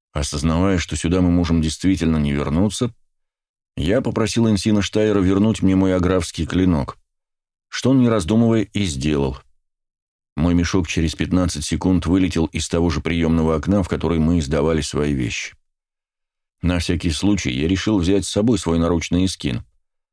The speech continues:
Мало ли что, а так хоть будет дополнительная вычислительная мощность. «Правильно, парень, бери», посоветовал Ганс, наблюдая за моими действиями.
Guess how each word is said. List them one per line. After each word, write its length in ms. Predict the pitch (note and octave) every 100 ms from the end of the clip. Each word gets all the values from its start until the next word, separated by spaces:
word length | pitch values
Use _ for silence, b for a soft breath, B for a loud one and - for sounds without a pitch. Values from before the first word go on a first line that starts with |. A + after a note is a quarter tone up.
| _ _ _
Мало 240 | - F2 F#2+
ли 80 | E2+
что, 260 | - C#2
а 80 | B1
так 160 | F#2+ F2+
хоть 160 | F#2+
будет 260 | D#2+ F2+ E2
дополнительная 720 | D#2+ E2+ E2 F2+ F2+ F2 D#2+
вычислительная 680 | D#2 D2+ - E2+ E2+ E2 C2
мощность. 580 | C#2 D#2 - C2 - - _ _ _ _ _ _ _ _ _ _ _ _ _ _ _ -
«Правильно, 480 | C2 D2 D2+ D2+
парень, 380 | D2+ C2 G1+ G1+ - _
бери», 400 | D#2 G#2+ D2 B1 - _ _ _ _ _ _ _ _
посоветовал 480 | F2+ F2 F2+ E2 F2
Ганс, 340 | F2 D#2 -
наблюдая 380 | F2 F2 E2+ D#2
за 140 | D2
моими 260 | F2 E2+ F#2+
действиями. 640 | E2+ C2+ B1 - B1+ A1+